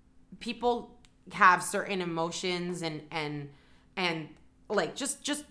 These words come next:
their way of coping with whatever is happening throughout their pregnancy varies so much.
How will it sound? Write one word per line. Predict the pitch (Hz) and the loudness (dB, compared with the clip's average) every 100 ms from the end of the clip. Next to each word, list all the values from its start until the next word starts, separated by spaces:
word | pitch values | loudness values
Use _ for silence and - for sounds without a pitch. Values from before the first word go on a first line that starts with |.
| - | -4
their | 180 254 | 0 2
way | 226 233 | 4 4
of | 233 - | 4 2
coping | 208 190 233 208 | 0 0 0 0
with | 180 175 | -2 2
whatever | 180 175 185 | 4 4 2
is | 190 | -2
happening | - 160 160 185 180 | 6 6 8 0 -4
throughout | 180 160 160 | 0 0 2
their | 156 | -6
pregnancy | - 147 160 180 185 | -4 -4 -4 -8 -8
varies | 156 135 135 151 180 180 | -8 -6 -4 -4 -6 -8
so | - 151 151 | 0 0 2
much. | 139 147 190 | 2 0 -2